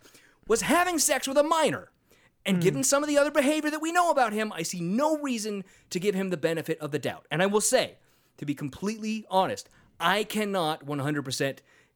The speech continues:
Speaker 1: verify in any way what I believe to be the case and what I found when I was looking into this. But, um, the math very much seems to, uh, you know, nobody, what I'm saying is there are no news reports that have said,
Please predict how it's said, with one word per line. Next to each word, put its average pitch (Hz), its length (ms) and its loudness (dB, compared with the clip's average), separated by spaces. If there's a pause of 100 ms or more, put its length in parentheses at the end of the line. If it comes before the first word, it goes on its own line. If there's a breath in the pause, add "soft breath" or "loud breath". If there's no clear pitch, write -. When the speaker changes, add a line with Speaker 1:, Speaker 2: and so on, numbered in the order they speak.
(140)
Speaker 1:
verify 127 840 2
in 139 160 -2
any 165 160 0
way 165 500 0 (300)
what 147 240 0
I 139 340 0 (180)
believe 147 320 0
to 135 60 -10
be 139 120 -4
the 139 80 -6
case - 360 -10
and 120 140 -6
what 127 160 0
I 131 160 0
found 120 400 -4
when 113 100 -10
I 117 80 -8
was 117 140 -8
looking 123 220 -6
into 139 140 -4
this. - 300 -16 (580)
But, 190 500 6 (500)
um, 135 600 0 (360)
the 165 80 4
math 170 460 0
very 175 380 4
much 165 260 0
seems 151 300 -2
to, 156 140 -6
uh, - 40 -2
you 170 140 2
know, - 140 -8
nobody, 254 420 6
what 180 180 2
I'm 175 80 2
saying 233 260 2
is 175 160 -2 (160 soft breath)
there 180 180 4
are 214 140 4
no 269 240 4
news 269 400 2
reports 131 480 0
that 160 180 0
have 170 220 0
said, 147 500 0